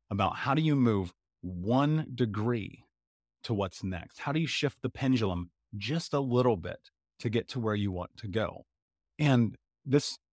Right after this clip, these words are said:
idea prompted for me the other day because I got invited to be on a very, very big podcast. In fact, it's the number one entrepreneurial podcast,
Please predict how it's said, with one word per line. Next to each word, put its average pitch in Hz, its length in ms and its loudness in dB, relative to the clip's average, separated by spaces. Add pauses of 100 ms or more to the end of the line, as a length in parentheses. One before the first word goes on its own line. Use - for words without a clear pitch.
(220)
idea 139 300 4
prompted 165 680 0
for 117 140 6
me 110 200 6
the 104 160 -2
other 104 160 0
day 131 220 4
because 113 340 2 (300)
I 107 60 -4
got 147 160 6
invited 127 480 4
to 113 80 2
be 107 260 2
on 101 500 0
a 107 100 0
very, 120 540 4
very 107 500 2
big 90 280 -6
podcast. 85 640 -6
In 101 120 -2
fact, 104 280 -2
it's 95 200 -6
the 104 140 -2
number 117 300 6
one 107 240 4
entrepreneurial 98 580 2
podcast, 90 640 -2